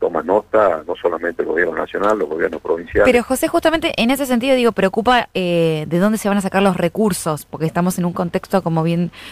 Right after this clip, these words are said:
Speaker 2: usted decía, eh, excepcional. La idea de poder pensar que aquellas personas que tienen patrimonios muy altos puedan,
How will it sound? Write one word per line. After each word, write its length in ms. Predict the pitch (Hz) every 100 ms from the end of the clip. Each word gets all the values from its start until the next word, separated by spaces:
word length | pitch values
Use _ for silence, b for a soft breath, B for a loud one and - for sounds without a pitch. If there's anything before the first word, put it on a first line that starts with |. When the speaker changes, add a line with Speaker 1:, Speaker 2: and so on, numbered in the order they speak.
| B
Speaker 2:
usted 240 | - 160 185
decía, 720 | 175 196 196 196 175 156 - -
eh, 140 | 160
excepcional. 880 | 160 165 175 - 180 175 202 208 175 -
La 180 | 196
idea 480 | 202 208 262 294 277
de 380 | 220 220 208 170 b b _
poder 320 | - 180 220
pensar 540 | 226 220 208 233 208 185
que 120 | -
aquellas 640 | 170 185 202 185 208 190
personas 560 | - 190 180 214 185 160
que 80 | 170
tienen 320 | 180 185 180
patrimonios 580 | 175 175 190 190 175 160
muy 240 | 190 202
altos 400 | 190 170 - 156 -
puedan, 440 | - 214 220 220